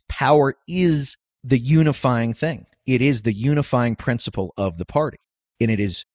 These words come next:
very difficult to beat a well-organized, well-resourced, relentlessly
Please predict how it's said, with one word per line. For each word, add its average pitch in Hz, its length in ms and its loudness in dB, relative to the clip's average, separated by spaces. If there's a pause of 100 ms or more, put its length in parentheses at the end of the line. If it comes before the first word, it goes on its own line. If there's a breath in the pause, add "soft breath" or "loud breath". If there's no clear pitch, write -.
(120)
very 123 440 2
difficult 131 640 -2
to 113 140 -4
beat 113 360 -4
a 98 140 -2
well-organized, 107 1120 -2
well-resourced, 107 1080 -2
relentlessly 113 1200 -4